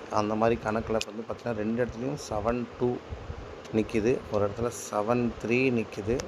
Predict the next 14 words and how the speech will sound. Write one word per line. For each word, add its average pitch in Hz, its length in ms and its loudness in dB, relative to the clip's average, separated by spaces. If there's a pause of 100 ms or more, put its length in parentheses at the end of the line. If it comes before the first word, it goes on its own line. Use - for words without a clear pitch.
(500)
So, 110 280 0 (180)
செவன் 110 420 4 (240)
எயிட்டு, 113 560 4 (2250)
செவன் 120 320 4
எயிட்டு, 113 480 4 (220)
அந்த 120 280 4 (100)
இதை 117 200 6
வந்து 139 180 2
திருப்பி 127 360 -2
போடுறேன், 104 240 2 (100)
டூ 120 140 4 (160)
செவன் 104 280 6 (120)
அப்படின்ட்டு. 101 460 -2 (720)
ஓகேங்களா? 110 360 4